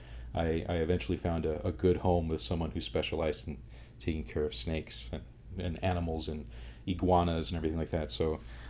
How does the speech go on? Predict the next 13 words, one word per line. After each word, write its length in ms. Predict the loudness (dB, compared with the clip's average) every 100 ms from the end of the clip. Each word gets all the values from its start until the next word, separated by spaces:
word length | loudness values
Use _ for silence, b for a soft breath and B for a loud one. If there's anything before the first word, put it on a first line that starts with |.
| B
I 80 | 8
felt 240 | 10 8
pretty, 380 | 6 6 4 2 0
pretty 200 | 4 4
good 180 | 8 8
about, 420 | 6 4 2 0 -4 2
uh, 180 | 2 4
where, 400 | 4 6 4 2 0
where 160 | 0
that 160 | 0 0
snake 320 | 0 0 0
ended 240 | -2 0
up. 220 | -2 -4